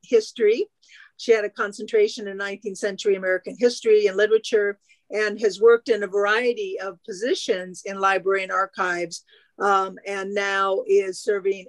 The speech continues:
as a docent at the Museum of Flight in, in Seattle.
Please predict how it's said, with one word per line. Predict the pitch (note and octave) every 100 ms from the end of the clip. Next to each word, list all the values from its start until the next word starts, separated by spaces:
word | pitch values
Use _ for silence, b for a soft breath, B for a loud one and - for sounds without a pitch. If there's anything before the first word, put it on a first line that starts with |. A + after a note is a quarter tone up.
| F#3+
as | F#3+ F#3 F3
a | F#3 F3+
docent | E3+ G3 G#3 - F#3+ F3 _
at | F#3+ F#3+ F#3 -
the | F#3+ F#3 F3+
Museum | F#3 F3+ F#3+ F#3
of | F3
Flight | - F3+ F3+
in, | F#3 F3 F3 - b b b
in | F#3+ G3+
Seattle. | G3 A3 G3 F#3+ F#3 E3+ E3